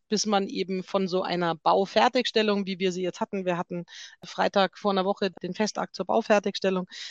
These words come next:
dass man eben in den Betrieb gehen kann. Dazwischen liegen einfach noch ein paar Schritte, die passieren müssen. Da gehört eine umfassende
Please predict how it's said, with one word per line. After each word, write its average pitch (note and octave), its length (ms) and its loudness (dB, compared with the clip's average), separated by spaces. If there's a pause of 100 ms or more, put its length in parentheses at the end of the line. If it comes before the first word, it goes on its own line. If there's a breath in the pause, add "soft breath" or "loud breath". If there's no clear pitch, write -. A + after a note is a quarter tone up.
(100)
dass - 160 -4
man F#3 160 -2
eben F3+ 240 0
in F3+ 180 2
den E3+ 400 2
Betrieb A#3 400 4
gehen G#3+ 220 10
kann. G3 280 6
Dazwischen F#3 680 2
liegen F#3+ 280 -2
einfach F3 260 2
noch E3+ 120 2
ein E3+ 100 0
paar E3+ 140 0
Schritte, G3+ 340 0
die E3 120 -10
passieren A#3 420 6
müssen. G3+ 300 4
Da F3+ 100 2
gehört F3 280 0
eine F3+ 100 -2
umfassende G3 540 2